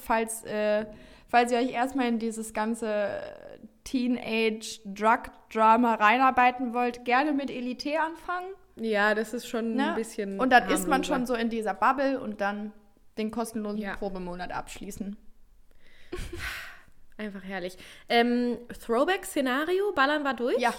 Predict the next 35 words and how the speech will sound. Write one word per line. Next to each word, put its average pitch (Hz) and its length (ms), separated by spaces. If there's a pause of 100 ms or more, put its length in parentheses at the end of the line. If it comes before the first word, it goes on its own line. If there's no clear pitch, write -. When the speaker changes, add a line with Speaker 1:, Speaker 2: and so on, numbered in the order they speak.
(160)
Speaker 1:
sehr 233 180
gerne. 196 340 (800)
Speaker 2:
Okay, 185 440 (320)
mein 233 340
Szenario 269 500 (540)
ka-, - 200
ist 330 180
nämlich 330 280
entfernt 247 580
verwandt 220 500
mit 202 140
einer, 185 460 (180)
einer 180 360
T-V-Serien-Empfehlung. 202 2000
Speaker 1:
Mhm. 240 160 (720)
Speaker 2:
Ähm, 208 600
ich - 160
hab 247 240
nämlich, 240 560
weil 214 240
wir 247 80
ja 240 140
auch 233 100
schon - 180
mal 311 100
drüber 277 240
geredet 254 440
haben, 240 220
was 247 200
wir 262 120
alles 240 220
so 240 100
auf - 200
Zugfahrten 180 1080
so 196 280